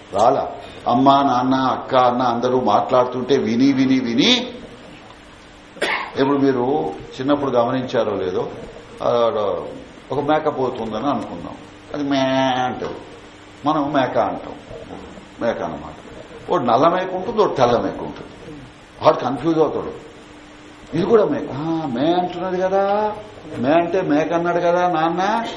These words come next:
అంటే ఇది కూడా మేక అన్నమాట. తర్కం, లాజిక్, ఆలోచన.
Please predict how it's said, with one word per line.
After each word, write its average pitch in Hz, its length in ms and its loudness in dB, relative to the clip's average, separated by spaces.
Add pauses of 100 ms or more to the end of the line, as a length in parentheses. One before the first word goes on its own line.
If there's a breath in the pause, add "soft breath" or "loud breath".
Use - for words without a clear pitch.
(100)
అంటే - 120 2
ఇది 220 140 4
కూడా 185 200 8
మేక 131 260 -2
అన్నమాట. 98 460 -4 (440)
తర్కం, 110 400 0 (380)
లాజిక్, 104 540 0 (600)
ఆలోచన. 98 480 0